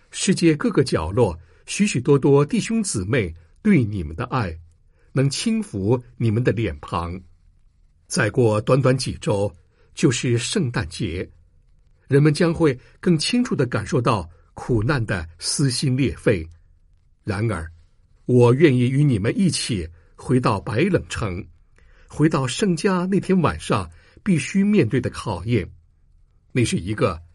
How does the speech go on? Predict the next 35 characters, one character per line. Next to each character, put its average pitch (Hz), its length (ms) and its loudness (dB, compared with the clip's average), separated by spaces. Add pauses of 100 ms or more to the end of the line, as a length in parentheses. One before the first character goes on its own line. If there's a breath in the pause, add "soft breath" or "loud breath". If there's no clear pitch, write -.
(220)
似 - 300 0
乎 120 360 2 (300 loud breath)
只 135 200 -2
剩 185 180 0
下 139 160 -2
寒 151 420 -2
冷 90 240 0 (240 soft breath)
和 127 180 2
黑 202 320 0
暗 196 140 0
的 104 80 -8
夜 107 300 -2
晚。 87 200 -4 (800)
然 110 300 -2
而， 82 200 -4 (520)
光 143 220 6
明 113 360 2
降 117 320 0
临 87 240 -6
了， 92 180 -4 (680)
它 147 200 0
不 143 140 -4
从 - 220 0
人 117 240 2
那 233 120 2
里 98 160 -2
发 107 280 -2
出， 123 360 -2 (440)
而 131 100 0
是 120 160 -4
从 127 240 -2
天 240 340 0
主 170 200 -4
而 98 220 -4
来。 87 300 -4